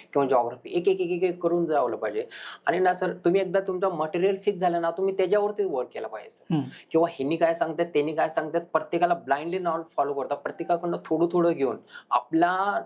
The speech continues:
Speaker 1: नेचर, प्रत्येकाचे टेस्ट आणि आयडियोलॉजी प्रत्येकाचे डिफरंट आहे, सर.
Speaker 2: बरोबर.
Speaker 1: हा,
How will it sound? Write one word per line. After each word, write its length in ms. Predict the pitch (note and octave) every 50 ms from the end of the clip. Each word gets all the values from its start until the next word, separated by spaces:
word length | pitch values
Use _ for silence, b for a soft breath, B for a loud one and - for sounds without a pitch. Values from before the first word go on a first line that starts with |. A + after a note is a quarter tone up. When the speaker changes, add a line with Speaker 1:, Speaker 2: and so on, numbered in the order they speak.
| - -
Speaker 1:
नेचर, 340 | E3 D#3+ D#3+ - E3+ C#3
प्रत्येकाचे 680 | C3 - - C#3 - _ - G3 F#3+ F#3+ F#3 F3+ F#3 F#3+
टेस्ट 380 | F#3+ - D#3 E3 D#3+ - - E3+
आणि 120 | E3 D#3+
आयडियोलॉजी 360 | D3+ D3 - D#3+ D#3 E3 D#3+
प्रत्येकाचे 440 | - D#3 - - F3 E3 F3 E3 E3+
डिफरंट 380 | D3+ D3 D3 - C#3 B2+ A2 G#2+
आहे, 100 | G#2 G#2
सर. 140 | - - - _ - -
Speaker 2:
बरोबर. 320 | E3+ D#3+ D3 C#3+ C3+ C#3
Speaker 1:
हा, 320 | C#3 - C3+ B2+ A2 G2+